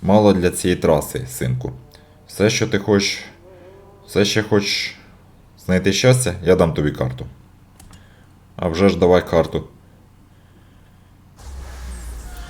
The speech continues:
Так, під'їжджаємо. Так, педаль до полу.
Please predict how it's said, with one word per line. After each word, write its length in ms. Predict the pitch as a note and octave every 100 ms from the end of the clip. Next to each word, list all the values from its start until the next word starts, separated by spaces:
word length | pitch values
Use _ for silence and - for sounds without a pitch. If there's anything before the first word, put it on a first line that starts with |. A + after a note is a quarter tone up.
| -
Так, 200 | - E2+ -
під'їжджаємо. 920 | D#2+ D2+ E2+ E2 G2+ A2+ A2 A2+ G#2 G2+ - - - - - - - - - - - - - - - - - - - - - - - - - - - - - - - - - - - - - A1+ A1 - - - - - - E2
Так, 240 | G2+ G#2 - - - -
педаль 340 | D#2+ E2+ G2 F#2+
до 180 | F#2
полу. 580 | F2+ - A#2 B2 B2 A#2+